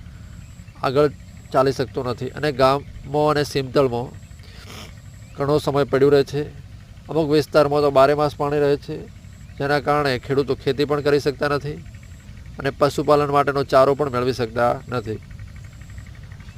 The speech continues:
અને આસપાસના વિસ્તારને પણ ખૂબ અસરગ્રસ્ત છે. પાણીની સમસ્યાના કારણે જમીનો બંજર બનતી જાય છે.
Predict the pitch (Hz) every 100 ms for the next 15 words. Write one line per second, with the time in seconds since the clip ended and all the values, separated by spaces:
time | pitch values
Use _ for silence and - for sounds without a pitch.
0 | - 135 143 - 143 - 151 143 - 151
1 | 151 147 143 - 151 151 151 151 151 147
2 | 143 143 147 - 147 147 151 156 - -
3 | - - - - - - - - - -
4 | - - - - - - - - - -
5 | - - - - - - - - - -
6 | - - - - 131 156 165 - 139 147
7 | 151 143 127 135 143 123 127 - - -
8 | - - - - - - - 143 131 151
9 | 143 120 - - 135 131 117 139 143 131
10 | 143 143 143 143